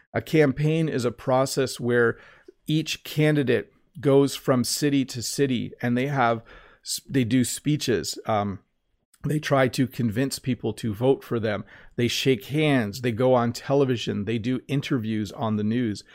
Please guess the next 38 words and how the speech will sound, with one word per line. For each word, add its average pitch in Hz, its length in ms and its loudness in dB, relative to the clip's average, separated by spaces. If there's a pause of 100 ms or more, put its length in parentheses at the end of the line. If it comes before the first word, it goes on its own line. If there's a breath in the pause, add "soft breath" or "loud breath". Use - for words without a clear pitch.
(320 loud breath)
A 131 100 0
campaign 165 800 2
is, 120 320 -2 (100)
they 131 180 2
have 131 320 2
advertisements 123 840 2
on 107 220 -2
T 107 180 -4
V. 117 340 -4 (920 soft breath)
If 120 100 0
you 127 220 2
want 139 200 8
to 165 60 4
talk 165 240 6
about 131 340 6
enough 120 300 2
is 113 160 0
enough, 113 340 2 (200)
I'm 110 180 -4
tired 147 340 6
of 123 200 0
<laughs> - 40 -2
American, 135 720 2 (440 loud breath)
we 160 120 10
get 180 160 10
American 131 520 6
television 127 480 0
here. 131 120 0
So 135 140 0
I 131 80 8
am 165 180 6
tired 156 360 6
of 127 80 4
American 117 640 0
political 123 640 -2
ads 104 500 -2
on 98 200 -2
television, 101 560 -8